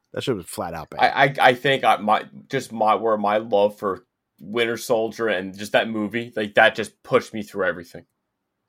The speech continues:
Speaker 1: Yeah. Yeah, I, Winter Soldier was great, and then that show just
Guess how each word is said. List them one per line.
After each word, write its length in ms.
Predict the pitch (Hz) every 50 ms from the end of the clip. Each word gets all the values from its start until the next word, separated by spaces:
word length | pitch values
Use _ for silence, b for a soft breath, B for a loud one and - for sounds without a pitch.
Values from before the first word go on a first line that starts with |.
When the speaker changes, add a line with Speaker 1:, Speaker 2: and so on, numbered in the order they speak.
| _
Speaker 1:
Yeah. 300 | - 64 62 64 65 65 - _ _ -
Yeah, 360 | 104 120 127 131 131 135 131
I, 200 | 92 107 113 76
Winter 240 | 92 120 127 131 131
Soldier 320 | - - 123 120 113 113
was 140 | 101 98 95
great, 380 | - 110 110 113 110 104 - -
and 240 | 90 90 87 87 _ _ _ _ _ _ -
then 160 | 104 101 101
that 220 | 98 98 98 - -
show 320 | - - 104 104 110 107
just 240 | 92 85 78 -